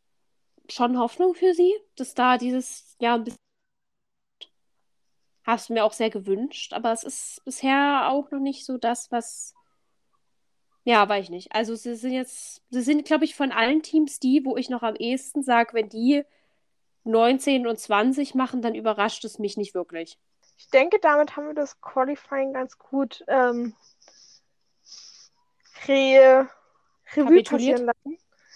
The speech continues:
Speaker 2: Ja. Ähm, oder hast du jetzt noch was, was dich, was dir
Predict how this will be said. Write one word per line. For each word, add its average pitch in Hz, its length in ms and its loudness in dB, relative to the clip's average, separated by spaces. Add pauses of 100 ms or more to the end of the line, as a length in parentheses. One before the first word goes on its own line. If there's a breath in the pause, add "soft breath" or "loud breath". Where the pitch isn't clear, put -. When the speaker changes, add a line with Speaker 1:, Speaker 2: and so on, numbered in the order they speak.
(460 soft breath)
Speaker 2:
Ja. 254 440 2 (1400 loud breath)
Ähm, 269 300 6 (140)
oder 277 220 6
hast 302 180 0
du 294 40 2
jetzt 311 180 2
noch 392 120 0
was, 392 280 -2
was 294 120 -2 (120)
dich, 285 160 -6 (420)
was 285 260 -12
dir 262 380 2